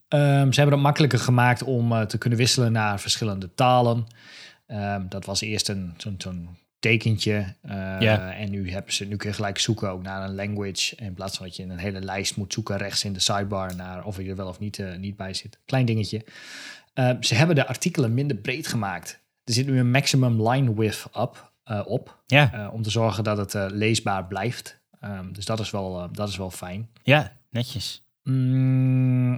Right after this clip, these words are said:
Speaker 1: ja, dus ze hebben zoeken geïmproved. Dus je kunt nu, eh, je kunt nu makkelijker en beter zoeken. Eerst moest je gewoon zoeken en dan kwam je op zo'n standaard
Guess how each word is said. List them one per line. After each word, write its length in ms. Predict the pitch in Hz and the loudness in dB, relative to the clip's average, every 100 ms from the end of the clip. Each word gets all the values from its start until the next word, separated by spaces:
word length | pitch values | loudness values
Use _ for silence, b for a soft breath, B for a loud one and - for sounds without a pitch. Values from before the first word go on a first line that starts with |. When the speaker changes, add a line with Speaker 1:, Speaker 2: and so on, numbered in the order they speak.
| - | 0
Speaker 1:
ja, 160 | 135 113 | 2 2
dus 120 | 104 | 4
ze 60 | |
hebben 380 | 135 127 113 - - | 4 6 2 -2 -6
zoeken 400 | - 107 165 165 | 2 4 6 6
geïmproved. 840 | - 147 147 - 151 165 160 - - | 2 0 -2 2 2 2 0 -8 -14
Dus 220 | - - | -8 -4
je 80 | 117 | -2
kunt 200 | 110 110 | -2 -4
nu, 200 | 110 107 | -4 -4
eh, 260 | 104 101 98 95 - _ _ _ | -4 -4 -6 -8 -14 _ _ _
je 80 | - | -4
kunt 140 | 117 | -2
nu 60 | 110 | 2
makkelijker 600 | 117 - 117 117 107 - | 2 2 0 0 -2 -4
en 140 | 120 104 | -4 0
beter 300 | 110 107 92 | 0 0 0
zoeken. 520 | - 123 123 120 - - | 0 2 2 0 -6 -10
Eerst 280 | 104 98 | -6 -4
moest 140 | 104 - | -6 -6
je 80 | 101 | -8
gewoon 180 | 95 | -8
zoeken 300 | 90 101 95 92 | -6 -6 -8 -10
en 100 | 92 | -10
dan 140 | 92 | -10
kwam 240 | - 95 | -8 -8
je 80 | 92 | -8
op 100 | 85 | -10
zo'n 240 | - 90 87 | -12 -10 -6
standaard 680 | - 90 95 90 90 - | -6 -6 -10 -12 -12 -18